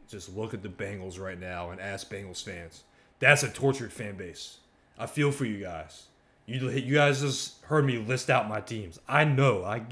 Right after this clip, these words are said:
<laughs> I got it. Ravens fans, that's, we gotta keep pressure on management, on ownership, coaching.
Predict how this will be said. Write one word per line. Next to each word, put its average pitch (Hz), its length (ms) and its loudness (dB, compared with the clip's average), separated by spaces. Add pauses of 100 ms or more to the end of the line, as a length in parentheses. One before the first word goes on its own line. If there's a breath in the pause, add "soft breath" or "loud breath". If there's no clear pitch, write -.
<laughs> - 160 -10
I 127 80 -2
got 131 300 4
it. 92 80 -8 (680 soft breath)
Ravens 143 320 4
fans, 95 600 -8
that's, 135 340 0 (500 soft breath)
we 117 80 -6
gotta 139 380 4
keep - 320 -2
pressure 135 340 2
on 95 200 -6
management, 143 500 2
on 92 220 -10
ownership, 160 680 -2 (360)
coaching. 165 520 0